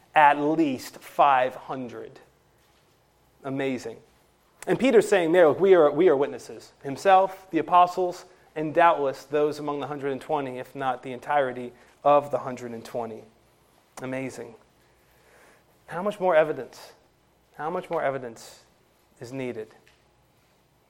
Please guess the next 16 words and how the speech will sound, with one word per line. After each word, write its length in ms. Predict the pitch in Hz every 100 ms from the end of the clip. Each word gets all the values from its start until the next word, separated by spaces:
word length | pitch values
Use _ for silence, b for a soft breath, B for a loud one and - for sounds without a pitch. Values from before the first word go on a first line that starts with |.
| -
Ultimately, 380 | 131 147 135 131
no 220 | 127 135
amount 180 | 127 120
of 80 | 113
evidence 380 | 117 113 113 -
will 80 |
be 100 | 120
enough 340 | 113 117 113 -
apart 300 | 113 127 120
from 140 | 120
the 100 | 117
working 340 | 113 120 117 117
of 120 | 110
the 60 |
Holy 240 | 107 113 107
Spirit. 380 | - 120 107